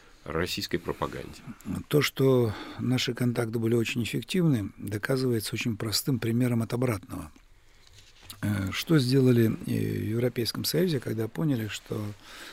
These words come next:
Speaker 2: надо как-то ужесточить политику в отношении России? Они исключительно административными методами обесточили, если я так могу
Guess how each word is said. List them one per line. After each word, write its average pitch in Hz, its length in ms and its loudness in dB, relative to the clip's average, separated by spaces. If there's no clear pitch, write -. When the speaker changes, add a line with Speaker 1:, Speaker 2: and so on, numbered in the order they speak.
Speaker 2:
надо 113 260 2
как-то 104 680 -4
ужесточить 117 600 -2
политику 110 420 -4
в - 20 -4
отношении 107 420 -4
России? 104 460 -8
Они 131 320 2
исключительно 127 520 -4
административными 113 760 0
методами 110 640 -2
обесточили, 117 760 -2
если 101 240 -8
я 101 60 -8
так 104 160 -12
могу 101 300 -8